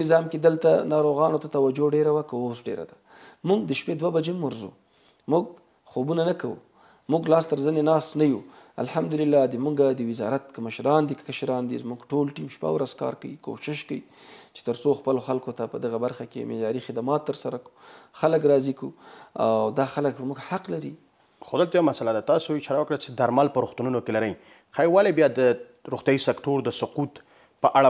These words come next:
Speaker 2: باندې راپورونه خپرېږي او همدارنګه تاسو هم اشاره ورته وکړه، که چیرې مرسته ونه شي، موږ ناورین ته ځو.
Speaker 1: ما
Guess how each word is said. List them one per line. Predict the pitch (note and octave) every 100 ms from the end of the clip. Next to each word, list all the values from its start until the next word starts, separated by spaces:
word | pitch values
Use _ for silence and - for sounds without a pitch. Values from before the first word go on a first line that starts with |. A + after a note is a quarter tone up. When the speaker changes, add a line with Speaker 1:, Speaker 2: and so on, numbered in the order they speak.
| B2
Speaker 2:
باندې | A#2+ A2+ A2+
راپورونه | - C#3+ D3 B2
خپرېږي | - A#2+ B2 A#2+ A2+ _ _ _
او | A2+ A2+
همدارنګه | A2+ C3 C3+ A#2+ C#3+
تاسو | C#3
هم | C3 A#2+
اشاره | A#2 B2
ورته | B2
وکړه، | A#2+ A#2 -
که | A2+ -
چیرې | C#3 C3
مرسته | B2 A#2+
ونه | B2 A#2
شي، | A2 - _ G#2+
موږ | A2+
ناورین | G2 G2+ F#2+
ته | E2+
ځو. | - - _ _ _ _ _ _ _ - - -
Speaker 1:
ما | D3